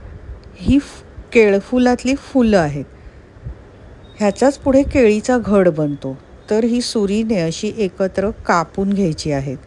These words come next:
आणि ह्याच्यात एक कडक दांडोरा असतो, तो काढण्यासाठी प्रथम ही वरून थोडीशी अशी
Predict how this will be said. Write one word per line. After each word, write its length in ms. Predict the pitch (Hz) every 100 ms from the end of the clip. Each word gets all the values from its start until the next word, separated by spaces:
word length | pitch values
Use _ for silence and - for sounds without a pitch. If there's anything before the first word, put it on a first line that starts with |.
| - - - - - - -
आणि 220 | - 226
ह्याच्यात 1200 | 254 254 208 269 233 160 - - - - - - -
एक 200 | 233 -
कडक 380 | 233 214 262 202
दांडोरा 560 | 190 175 170 196 208
असतो, 400 | 190 147 - 151
तो 160 | 165 196
काढण्यासाठी 840 | - 185 175 185 220 233 233 226
प्रथम 540 | 214 196 180 220 170 175
ही 160 | 202
वरून 360 | 214 185 185 214
थोडीशी 380 | 220 226 214 -
अशी 340 | 208 202 226